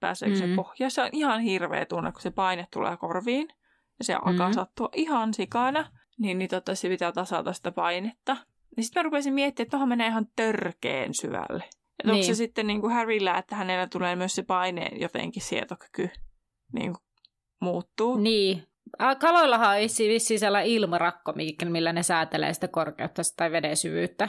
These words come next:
Speaker 2: Anna täältä editointipöydältä, hei. Ö, ei ollut ilmarakko tämä kalan uimasyvyyttä säätelevä elin, vaan uimarakko. Ei ole mikään kala-aiheinen podcast, mutta ajattelin tulla korjaamaan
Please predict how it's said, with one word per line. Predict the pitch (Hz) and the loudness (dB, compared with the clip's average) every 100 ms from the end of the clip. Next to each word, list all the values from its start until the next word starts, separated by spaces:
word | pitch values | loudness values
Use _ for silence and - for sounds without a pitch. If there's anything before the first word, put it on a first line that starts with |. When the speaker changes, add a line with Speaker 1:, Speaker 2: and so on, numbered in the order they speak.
| - _ _ _ - | -4 _ _ _ -8
Speaker 2:
Anna | 180 196 | -6 -4
täältä | 269 302 311 | -2 0 2
editointipöydältä, | 285 269 247 240 240 240 220 214 220 | 4 4 2 2 2 4 4 4 2
hei. | 196 196 190 190 196 - | 4 8 8 6 2 4
Ö, | 190 185 - | 4 4 6
ei | 208 220 | 8 8
ollut | 247 214 | 6 4
ilmarakko | 269 311 269 240 226 226 220 208 - - | 4 6 6 6 6 4 4 4 4 0
tämä | 214 196 196 | 2 4 6
kalan | 196 190 180 180 180 - - - | 6 8 8 4 0 -10 -6 -2
uimasyvyyttä | - 226 202 202 190 196 196 | 4 4 6 4 4 4 4
säätelevä | 190 180 175 175 170 170 - | 4 6 6 6 6 4 4
elin, | 277 302 262 | 4 4 4
vaan | 240 226 220 - | 4 4 4 2
uimarakko. | 247 294 233 196 170 175 180 - _ - 175 202 - _ - | 4 6 6 6 6 4 2 -6 _ 0 2 2 -4 _ 0
Ei | 175 190 | 4 6
ole | 220 262 | 4 4
mikään | 302 277 277 | 2 2 6
kala-aiheinen | 302 277 220 220 226 220 | 8 8 6 4 4 2
podcast, | 208 214 208 208 214 | 2 2 2 0 0
mutta | 190 196 | 0 4
ajattelin | 151 170 214 240 | 4 4 2 2
tulla | 240 226 | 4 2
korjaamaan | - 220 208 208 190 190 190 185 180 | 4 6 6 6 6 6 6 6 4